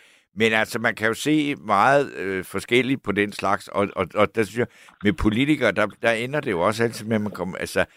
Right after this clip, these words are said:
at, at efter de er trådt af og sådan noget, så, så ser man på,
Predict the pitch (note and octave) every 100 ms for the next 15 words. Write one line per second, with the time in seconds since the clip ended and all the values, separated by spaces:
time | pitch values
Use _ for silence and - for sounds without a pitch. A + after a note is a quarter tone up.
0 | _ _ - F#2 E2 G2 F#2 - - C3
1 | - D3+ - A2+ G2+ F2 - F2 E2 E2
2 | G#2 A2 F2 - G2 E2+ A2 - A2+ -
3 | C3+ B2+ G#2+ E2+ F2+ G#2